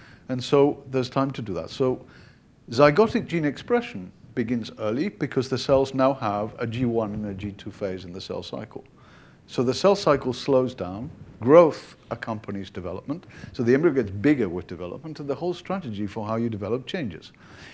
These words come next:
And that changes the entire picture of how development can work. This has enormous consequences on just how development can work. The embryo takes forever to grow. You can make much bigger animals. You can make them,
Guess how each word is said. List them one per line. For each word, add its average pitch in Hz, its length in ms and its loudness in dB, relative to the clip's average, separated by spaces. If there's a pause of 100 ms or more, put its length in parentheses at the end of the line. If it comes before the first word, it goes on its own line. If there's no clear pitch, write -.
(180)
And 147 160 0
that 240 200 4
changes 196 460 4
the 147 160 4
entire 202 580 -2
picture 220 600 -8
of 117 180 -8
how 139 160 0
development 123 560 -4
can 127 220 -10
work. 139 400 -6 (300)
This 151 140 -6
has 165 120 -2
enormous 185 680 2
consequences 95 800 -8
on 117 200 -4
just 127 240 -2
how 139 300 -2
development 113 540 -4
can 107 160 -10
work. 82 260 -14
The 117 100 -2
embryo 127 220 -2
takes - 280 -10 (100)
forever 131 380 0
to 104 120 -8
grow. 143 320 -4 (360)
You 123 100 -4
can 120 180 0
make 117 220 -2
much 123 260 -2
bigger 110 260 0
animals. 131 520 -6 (420)
You 120 140 0
can 117 240 -2
make 107 240 -2
them, 104 260 -6